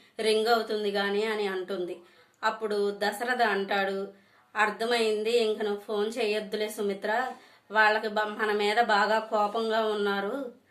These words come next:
అర్థమైందిలే, ఇంకా చెయ్యొద్దు, నేను కనుక్కుంటాను అసలు విషయం ఏంటి" అని దశరథ అంటాడు.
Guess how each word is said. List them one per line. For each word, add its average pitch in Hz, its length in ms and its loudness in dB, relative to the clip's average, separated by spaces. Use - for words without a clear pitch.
అర్థమైందిలే, 208 960 -2
ఇంకా 202 580 -2
చెయ్యొద్దు, 214 480 -4
నేను 226 240 0
కనుక్కుంటాను 220 760 0
అసలు 202 220 -6
విషయం 220 360 -4
ఏంటి" 202 380 0
అని 190 360 -4
దశరథ 247 480 2
అంటాడు. 190 520 0